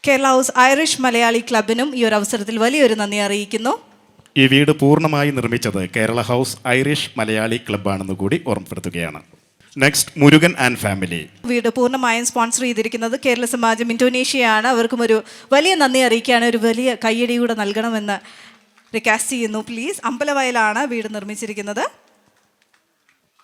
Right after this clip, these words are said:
Speaker 2: ശക്തി സ്രോതസ്സാണ് ശ്രീ മുകേഷ് ജെയിൻ സർ, അദ്ദേഹമാണ് ആ വീട് നൽകിയിരിക്കുന്നത്.
Speaker 1: മുകേഷ് ജെയിൻ and ഫാമിലി സ്റ്റേജിലേക്ക് invite. ഡെൻ കെയർ മൂവാറ്റുപുഴ വീട് പൂർണ്ണമായും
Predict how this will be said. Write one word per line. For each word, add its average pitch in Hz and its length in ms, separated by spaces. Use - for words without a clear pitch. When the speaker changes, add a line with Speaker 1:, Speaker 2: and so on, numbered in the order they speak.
Speaker 2:
ശക്തി - 260
സ്രോതസ്സാണ് 101 580
ശ്രീ 101 220
മുകേഷ് 101 420
ജെയിൻ 110 200
സർ, 131 260
അദ്ദേഹമാണ് 104 500
ആ 95 40
വീട് 98 380
നൽകിയിരിക്കുന്നത്. 101 720
Speaker 1:
മുകേഷ് 285 380
ജെയിൻ 262 300
and 240 100
ഫാമിലി 233 520
സ്റ്റേജിലേക്ക് 226 460
invite. 214 480
ഡെൻ 294 280
കെയർ 277 300
മൂവാറ്റുപുഴ 240 640
വീട് 233 200
പൂർണ്ണമായും 240 720